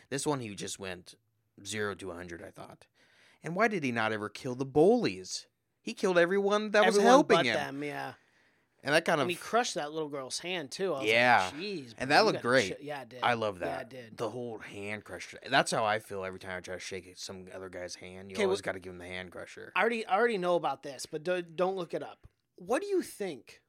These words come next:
Speaker 2: like, with all the C G I and stuff, what do you think this movie cost him? Do you
Speaker 1: Mm.
Speaker 2: know?
Speaker 1: I have no idea.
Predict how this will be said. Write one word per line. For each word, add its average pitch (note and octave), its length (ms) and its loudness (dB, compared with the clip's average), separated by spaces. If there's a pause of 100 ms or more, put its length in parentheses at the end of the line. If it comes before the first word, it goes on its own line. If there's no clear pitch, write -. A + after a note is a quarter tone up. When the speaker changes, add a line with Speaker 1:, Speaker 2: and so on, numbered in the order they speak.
Speaker 2:
like, E3+ 180 -6
with F3 140 -8
all G3+ 200 0
the A3+ 100 -8
C A3 240 -6
G F3+ 200 -4
I E3+ 160 0
and D3+ 160 -6
stuff, - 320 -14
what G3 140 -2
do B3+ 60 -6
you C4 60 -6
think A3 200 -6
this F3+ 140 -4
movie D#3+ 220 -4
cost B2+ 380 -12
him? - 160 -20 (1400)
Do D3 80 -2
you F#3 60 0
Speaker 1:
Mm. E3 60 0
Speaker 2:
know? D3 260 -6 (880)
Speaker 1:
I C3 100 -4
have B2+ 100 0
no A#2+ 140 0
idea. G2+ 280 -6